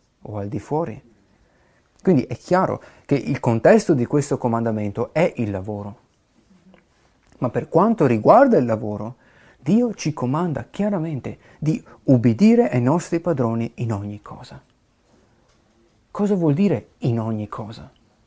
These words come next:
Vuol dire in tutto, in tutto.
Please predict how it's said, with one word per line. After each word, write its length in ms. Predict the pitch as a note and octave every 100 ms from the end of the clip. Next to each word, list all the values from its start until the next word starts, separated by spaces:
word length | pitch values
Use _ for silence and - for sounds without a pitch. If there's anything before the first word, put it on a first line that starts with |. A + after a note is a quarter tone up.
| _ _ _ _ _ _ _ _ _ _ _ _ _ _ _
Vuol 160 | D3 D#3
dire 300 | F3+ F3+ - _
in 280 | F3+ C3 -
tutto, 460 | B3 - - - - _ _ _ _ _ _ -
in 280 | F#3 D3+
tutto. 420 | - A#3 - -